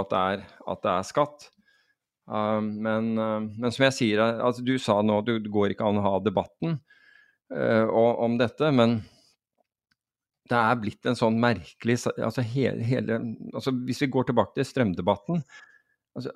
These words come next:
hadde du, hadde du sett for deg en arv-, at, altså, en,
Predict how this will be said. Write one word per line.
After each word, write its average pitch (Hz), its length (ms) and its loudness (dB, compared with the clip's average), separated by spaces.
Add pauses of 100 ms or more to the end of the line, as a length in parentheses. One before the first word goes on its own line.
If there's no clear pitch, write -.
(140)
hadde 135 180 4
du, 135 160 6
hadde 143 180 2
du 156 80 -2
sett - 320 -2
for 104 220 0
deg 127 320 6 (1600)
en 123 180 8
arv-, 120 200 6 (100)
at, - 500 4
altså, 123 380 4
en, 127 240 6